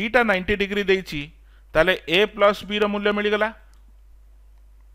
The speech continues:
ଏ ପ୍ଲସ୍ ବି ପ୍ଲସ୍ ନାଇଣ୍ଟି ଡିଗ୍ରୀ, ସି ଜାଗାରେ ନାଇଣ୍ଟି ଡିଗ୍ରୀ ଲେଖିଲି, ଇକ୍ୱାଲ୍ ଟୁ ୱାନ୍ ଏଇଟି। ତା ମାନେ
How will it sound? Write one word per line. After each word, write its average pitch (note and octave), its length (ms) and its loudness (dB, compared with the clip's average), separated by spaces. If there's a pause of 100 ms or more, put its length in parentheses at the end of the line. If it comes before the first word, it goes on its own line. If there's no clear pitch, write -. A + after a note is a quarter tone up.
(240)
ଏ D#3+ 160 0
ପ୍ଲସ୍ F#3 380 -2
ବି G3+ 180 -4
ପ୍ଲସ୍ F3+ 440 0
ନାଇଣ୍ଟି F3 340 -2
ଡିଗ୍ରୀ, B2+ 280 -4
ସି F3 220 -8
ଜାଗାରେ F3+ 300 2
ନାଇଣ୍ଟି F3+ 280 -2
ଡିଗ୍ରୀ F3 240 -2
ଲେଖିଲି, C3+ 340 -6 (440)
ଇକ୍ୱାଲ୍ F3 300 -2
ଟୁ F#3 100 -2
ୱାନ୍ F3 200 2
ଏଇଟି। B2+ 280 -4 (580)
ତା D3 80 0
ମାନେ E3+ 180 -2